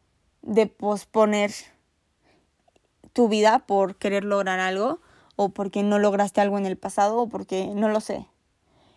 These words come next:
En buen plan, tienes que aprender a estar presente. Tu momento más impre-, imprescindible es el ahora. La satisfacción está en el hoy. Que no se te olvide eso. Y para aprender a cerrar un ciclo, tienes que entenderlo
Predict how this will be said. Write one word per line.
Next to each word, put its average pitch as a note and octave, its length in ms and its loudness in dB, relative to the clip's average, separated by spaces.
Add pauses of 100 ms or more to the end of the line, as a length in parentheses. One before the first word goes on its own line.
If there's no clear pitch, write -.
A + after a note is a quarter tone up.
(120)
En A#3 80 2
buen A#3 120 4
plan, A#3+ 180 6
tienes B3 160 0
que A#3+ 60 2
aprender G#3+ 300 0
a A3 40 0
estar G#3+ 220 0
presente. G#3 680 -4 (800)
Tu B3+ 100 2
momento C4+ 320 6
más D4 320 4
impre-, B3 420 0
imprescindible A#3 760 2
es A#3 120 0
el A3+ 140 2
ahora. G3+ 440 2
La F#3+ 120 -4
satisfacción G#3+ 640 -2
está G#3+ 380 0 (460)
en A#3+ 340 2
el A3+ 240 -2 (100)
hoy. A#3 420 2 (240)
Que A3+ 100 -2
no A#3 140 4
se C#4+ 100 0
te B3+ 100 -4
olvide G3+ 340 -2
eso. F#3+ 240 -6 (240)
Y G#3 340 -4 (220)
para A3 160 8
aprender A3+ 440 2 (380)
a B3+ 120 8
cerrar A3 380 4
un A3+ 200 0
ciclo, A#3 420 2
tienes A3 380 0
que A#3 340 2 (400)
entenderlo G#3+ 800 2